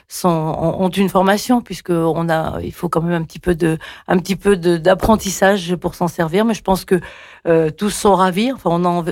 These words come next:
on en saura plus puisqu'on va les, les voir aujourd'hui pour, euh, pour l'inauguration et, et vous pourrez leur poser en direct les questions.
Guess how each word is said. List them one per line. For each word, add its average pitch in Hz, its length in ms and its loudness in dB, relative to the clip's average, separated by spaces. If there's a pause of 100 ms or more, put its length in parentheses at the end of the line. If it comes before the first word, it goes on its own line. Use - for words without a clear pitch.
on 175 140 0
en 180 60 2
saura 170 280 2
plus - 240 -10
puisqu'on - 280 -8
va 175 140 2
les, 165 240 -2 (360)
les 180 100 4
voir 185 220 4
aujourd'hui 180 360 -2
pour, 170 240 0
euh, 165 160 2
pour 175 220 -2
l'inauguration 175 880 0
et, 175 220 -4 (320)
et 180 60 2
vous 185 120 0
pourrez 180 260 0
leur 180 160 0
poser 175 320 0
en 180 60 2
direct 185 380 -2
les 175 160 2
questions. 170 380 -4